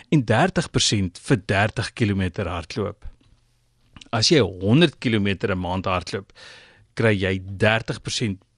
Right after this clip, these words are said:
bonus op jou bonus. Die maatskappy neem in ag dat almal nie van hardloop hou nie, so gaan stap in die berg tel vir ietsie en spoedstap kan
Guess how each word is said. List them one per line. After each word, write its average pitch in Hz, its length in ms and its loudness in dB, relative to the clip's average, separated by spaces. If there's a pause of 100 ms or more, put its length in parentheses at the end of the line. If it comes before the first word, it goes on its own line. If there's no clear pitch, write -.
bonus 113 680 0 (240)
op - 240 4
jou 110 140 4
bonus. 92 560 -6 (540)
Die 117 100 -6
maatskappy 170 560 -2
neem 123 220 4
in 120 100 0 (140)
ag 165 200 0
dat - 200 -16
almal 214 260 0
nie 262 160 -4
van 104 220 -8
hardloop 101 540 -2
hou 90 160 -2
nie, 196 220 -4 (400)
so - 180 0
gaan 262 200 -2
stap - 360 0
in 254 40 0
die 220 140 2
berg 117 280 0 (120)
tel 190 200 -2
vir 339 180 -6
ietsie 180 560 0
en 95 240 -2
spoedstap - 1080 0 (440)
kan 135 260 -2